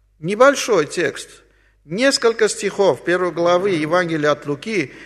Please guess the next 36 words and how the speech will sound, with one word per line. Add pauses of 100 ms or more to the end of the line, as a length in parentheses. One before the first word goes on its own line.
(120)
в
которой
написано,
что
он
тщательно
проверял
это (240)
и
пишет
отчёт
очень
интересному
человеку. (260)
Его
зовут (340)
Феофиль. (420)
Также
опять
имя
Феофил.
По-русски,
когда
мы
слышим
"Феофиль", (400)
Ну,
это
просто
имя,
которое
что-то
похоже
на
греческое
имя.